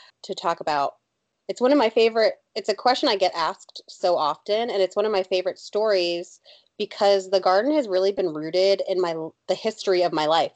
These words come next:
as long as I can remember. Um, my grandparents owned a twenty-seven acre farm in New Hampshire where I grew up frequenting. And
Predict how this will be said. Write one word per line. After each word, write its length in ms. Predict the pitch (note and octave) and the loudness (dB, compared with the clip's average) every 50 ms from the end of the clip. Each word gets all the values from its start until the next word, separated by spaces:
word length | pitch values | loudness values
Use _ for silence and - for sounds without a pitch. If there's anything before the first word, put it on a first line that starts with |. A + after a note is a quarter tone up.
| - | -10
as 140 | D#3+ D3 - | -10 -8 -6
long 140 | D3+ D#3 D3+ | -6 -6 -4
as 80 | D3 | -6
I 60 | D3 D3 | -8 -8
can 140 | - - | -6 -6
remember. 520 | D3 C3 B2+ C3+ D3 C#3+ - A#1+ - - - _ - - - - _ _ _ _ _ _ - | -6 -6 -4 -6 -6 -6 -6 -6 -6 -8 -12 _ -20 -20 -20 -20 _ _ _ _ _ _ -6
Um, 240 | F3+ E3+ E3 D#3+ - | -4 -4 -4 -4 -2
my 200 | F3+ F#3 G3+ G#3+ | 0 2 2 2
grandparents 720 | G#3+ G#3 G#3 G#3 G#3 G#3+ - - G#3 G3 F#3 F#3+ F#3+ - - | 2 4 4 4 4 2 0 0 0 2 0 0 -2 -4 -4
owned 340 | F#3 F3+ F3+ F3+ F#3 F#3 F3+ | 0 2 2 4 4 2 0
a 60 | E3+ | 0
twenty-seven 680 | E3+ - - F3+ F3 F3 - - - F#3 F3 F3+ F3 | -4 -4 -2 -2 -2 -2 -2 0 0 0 0 0 -4
acre 360 | - E3+ E3 - F3 E3 - _ - | -4 -6 -8 -6 -8 -8 -8 _ -2
farm 420 | G3+ G#3+ A#3 A#3+ B3 A#3+ A#3+ A#3+ | 0 0 0 0 -2 -2 -2 -4
in 400 | A#3+ - F3+ E3+ E3 D#3+ D#3+ D#3+ | -4 -6 -6 -6 -4 -4 -4 -4
New 100 | D#3+ E3 | -4 -2
Hampshire 720 | F3 G#3 G#3+ A3 - - - A3+ G#3+ G#3+ G#3 G#3 G#3 G#3 - | -2 -2 -2 -2 -4 -4 -2 0 2 4 4 4 4 2 -2
where 160 | - F#3+ F3 E3+ | -2 0 2 2
I 80 | E3 | 2
grew 160 | E3+ - F3+ | 0 0 -2
up 120 | D#3+ - _ | -2 -2 _
frequenting. 800 | - F#3+ F#3 F#3 - F#3 F#3+ F#3+ - F3+ F3+ F#3 F#3 F#3 F#3 G3 - - - - - - - _ _ _ _ _ _ - | -4 -4 -4 -2 -2 -2 -2 -2 0 0 2 2 4 2 2 0 -2 -10 -20 -20 -20 -20 -20 _ _ _ _ _ _ 0
And 400 | - A3 A3 G#3+ G#3 G#3+ G#3 G3 | 2 4 4 6 4 4 2 0